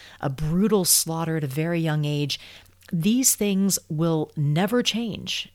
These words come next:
until we stop commodifying animals' bodies altogether. You know, back when I was doing vegan education in the nineties, even the early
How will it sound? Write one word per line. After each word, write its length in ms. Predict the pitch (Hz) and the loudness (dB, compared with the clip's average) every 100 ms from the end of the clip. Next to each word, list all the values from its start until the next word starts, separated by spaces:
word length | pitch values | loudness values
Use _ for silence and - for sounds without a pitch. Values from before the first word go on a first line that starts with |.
| - | -2
until 600 | 180 180 147 170 170 190 | 0 0 -2 -2 -2 -2
we 140 | 214 | -4
stop 480 | 208 - 143 135 - - - - - | -2 -2 -2 -4 -6 -14 -16 -16 -2
commodifying 840 | 160 156 151 156 - 151 147 151 - | 0 2 0 -4 -4 -4 -2 -2 -4
animals' 480 | 131 135 131 127 - | -4 -2 -2 -4 -6
bodies 720 | 151 127 117 120 117 117 - - - _ - | -8 -6 -4 -4 -2 0 0 -4 -20 _ -4
altogether. 640 | 139 - - 117 - - - _ _ _ _ _ | -4 -2 -6 -8 -8 -10 -12 _ _ _ _ _
You 100 | - | -4
know, 40 | 208 | -2
back 280 | 214 233 233 | -2 -4 -4
when 100 | 202 | -2
I 140 | 190 | -2
was 160 | 190 - | -2 -2
doing 500 | 165 165 156 156 - | -2 -2 -4 -6 -6
vegan 280 | 147 156 156 | -4 -2 -2
education 500 | 147 - 151 - 143 | -6 -6 -6 -4 -4
in 80 | 131 | -2
the 60 | |
nineties, 640 | 156 214 214 196 190 175 160 | -2 0 0 0 2 0 -2
even 240 | 160 160 | -2 -2
the 180 | 143 - - | -2 -4 -6
early 360 | 147 143 131 | -6 -4 -6